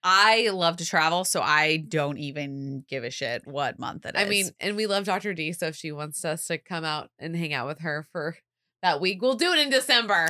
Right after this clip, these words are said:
Speaker 1: Yes,
Speaker 2: We'll do
Speaker 1: we
Speaker 2: it.
Speaker 1: will do it.
Speaker 2: But that is, like, the generic rule.
Speaker 1: Yes.
Speaker 2: Yeah.
Speaker 1: Um, so yeah, I think I'm really excited for the, the things and the, uh, the events coming up, the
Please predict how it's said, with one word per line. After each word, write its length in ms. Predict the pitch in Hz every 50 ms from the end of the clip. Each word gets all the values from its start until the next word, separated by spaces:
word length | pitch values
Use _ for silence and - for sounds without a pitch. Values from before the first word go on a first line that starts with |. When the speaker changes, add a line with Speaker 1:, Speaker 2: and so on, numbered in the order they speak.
| 170
Speaker 1:
Yes, 240 | 180 180 175 165 147
Speaker 2:
We'll 140 | 233 247 247
do 240 | 214 - 240 220 202
Speaker 1:
we 60 | 190 180
Speaker 2:
it. 100 | 160 180
Speaker 1:
will 100 | 185 185
do 220 | 180 180 170 160
it. 120 | 156 147 135
Speaker 2:
But 320 | 240 226 214 196 175 - - - - - _ _ _ _ _ _ _ -
that 160 | 214 226 226
is, 300 | 226 226 226 220 214 190
like, 260 | 214 208 185 180 180
the 80 | 180 196
generic 400 | 170 175 165 143 127 - 80 - -
rule. 220 | - 64 - - _ -
Speaker 1:
Yes. 400 | 170 165 151 - - - - -
Speaker 2:
Yeah. 560 | - - - - 196 202 202 202 196 196 196
Speaker 1:
Um, 100 | 190 185
so 240 | - - - - 254 240
yeah, 320 | 247 262 247 - 151 - - -
I 160 | 180 190 202
think 440 | 196 - 247 233 226 214 196 - - -
I'm 200 | 180 196 202 202
really 200 | 202 190 185 180
excited 380 | 170 - - 170 160 156 160 165 -
for 140 | 160 160
the, 360 | 156 156 160 160 160 156 - - -
the 180 | 175 175 170 165 _ -
things 420 | 165 165 165 165 165 165 165 - -
and 220 | - 170 170 165
the, 200 | 165 165 165 -
uh, 280 | - 165 170 170 170 165 - _ - - _ _ -
the 140 | 214 208 214
events 440 | 190 175 208 202 202 208 202 -
coming 360 | - - 220 202 190 190 185 175
up, 260 | 170 170 170 170 - _ _ _
the 600 | - 165 170 156 151 151 151 151 151 151 156 151